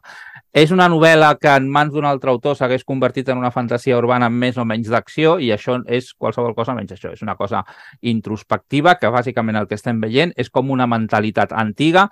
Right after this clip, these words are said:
és incapaç d'entendre els canvis que es produeixen al seu voltant. I que, eh, tot i que està obligada a viure com un humà,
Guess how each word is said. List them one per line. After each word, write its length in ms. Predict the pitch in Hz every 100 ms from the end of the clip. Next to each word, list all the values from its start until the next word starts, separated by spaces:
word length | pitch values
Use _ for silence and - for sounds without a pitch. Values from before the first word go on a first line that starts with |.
| - _
és 200 | 127 120
incapaç 640 | - 127 120 113 123 151 127 120
d'entendre 540 | 110 104 120 131 147
els 160 | 110 -
canvis 360 | 123 123 135
que 120 | - -
es 80 |
produeixen 480 | - 107 95 104 117
al 140 | 101 -
seu 180 | 107
voltant. 480 | 95 95 85 87 92 - - - - _
I 120 | 127 123
que, 200 | - 113 107 104 98 95 101
eh, 400 | 95 92 92 98 -
tot 160 | 117
i 80 | 123
que 120 | - 117 120
està 280 | 120 - 117
obligada 680 | 120 113 117 113 113 117 110
a 60 | 104
viure 320 | 113 117 113 110
com 160 | 117 113
un 120 | 110
humà, 240 | 127 180